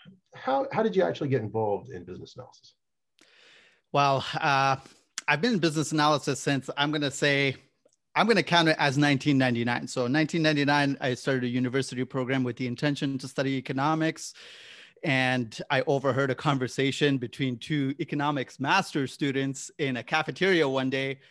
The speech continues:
Speaker 2: and they were talking about how they're only doing their master's degrees because they couldn't find work. And right then and there, I decided economics is not for me. The very next day, I started the process of changing my major into an I T program.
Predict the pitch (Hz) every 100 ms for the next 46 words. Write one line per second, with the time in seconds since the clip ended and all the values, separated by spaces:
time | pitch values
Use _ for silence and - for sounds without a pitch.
0 | _ _ - 123 147 143 151 135 139 131
1 | 123 127 - 135 127 127 120 - _ _
2 | 139 139 131 127 127 127 120 123 - 120
3 | 120 117 120 110 123 123 113 127 139 131
4 | - 131 117 113 - _ _ - - _
5 | _ 120 113 113 107 _ _ _ _ _
6 | 135 151 147 143 139 143 135 127 147 139
7 | 139 123 _ _ 139 143 131 135 127 127
8 | 123 139 - 131 131 127 117 _ _ _
9 | 190 - 127 156 143 143 135 - 131 123
10 | 135 123 120 - 127 135 - - 139 123
11 | 123 120 123 123 117 113 - 131 117 -
12 | 120 120 123 127 - 120 - 170 180 160
13 | 180 180